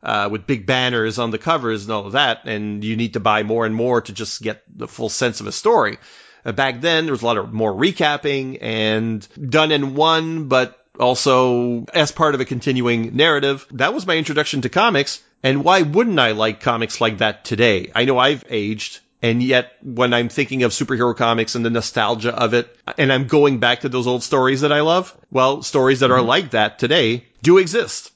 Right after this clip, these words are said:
Speaker 1: And, uh, I think people should seek them out more.
Speaker 2: Yeah, I think it even comes back to this series itself, because by and large, they kept the storylines to a maximum of two issues. So they were doing a really good job of making them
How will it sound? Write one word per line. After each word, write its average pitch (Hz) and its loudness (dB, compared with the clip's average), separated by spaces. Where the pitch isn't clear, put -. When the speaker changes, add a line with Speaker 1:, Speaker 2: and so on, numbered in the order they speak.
Speaker 1:
And, 117 2
uh, 113 2
I 113 0
think 123 -8
people 120 -6
should 113 -10
seek 120 -8
them 113 -2
out 120 -2
more. 98 -8
Speaker 2:
Yeah, 196 -4
I 143 2
think 214 6
it - 10
even 156 4
comes 151 -2
back 139 0
to 123 -6
this 143 2
series 127 2
itself, 117 0
because 110 0
by 127 2
and 117 4
large, 123 4
they 117 4
kept 143 -2
the 120 -6
storylines 147 2
to 135 4
a 113 8
maximum 120 2
of - -6
two 123 4
issues. - 0
So 101 4
they 107 6
were 117 6
doing 107 2
a 98 -2
really 120 6
good 107 4
job 117 4
of 101 -2
making 120 2
them 101 0